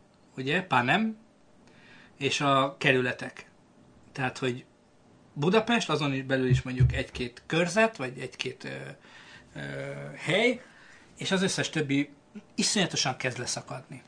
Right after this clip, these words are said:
Vagy legalábbis, ö, az összes többinek a nagy része iszonyatosan kezd leszakadni. Sajnos. Úgyhogy, de mondjuk ez más, ez más, más tészta, tehát ennyire ne vigyük komolyba,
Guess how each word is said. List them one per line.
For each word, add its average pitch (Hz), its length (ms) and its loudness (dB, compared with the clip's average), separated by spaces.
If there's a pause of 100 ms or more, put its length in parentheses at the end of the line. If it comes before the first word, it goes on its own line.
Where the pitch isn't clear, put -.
(100)
Vagy 139 140 -10
legalábbis, 143 600 4
ö, 139 260 2
az 151 520 -2
összes 147 280 0
többinek 131 400 -2
a 135 40 0
nagy 139 260 4
része 120 320 -2
iszonyatosan 135 560 -10
kezd 139 220 -12
leszakadni. 147 600 -10 (600)
Sajnos. - 580 -12 (1900)
Úgyhogy, 156 400 4 (400)
de 170 80 0
mondjuk 208 220 8
ez 185 80 6
más, 196 280 10
ez - 160 -4
más, 175 340 2
más 156 340 -4
tészta, 139 640 -2
tehát - 160 -10
ennyire 135 320 -2
ne 135 260 0
vigyük 123 400 -4 (540)
komolyba, 143 720 6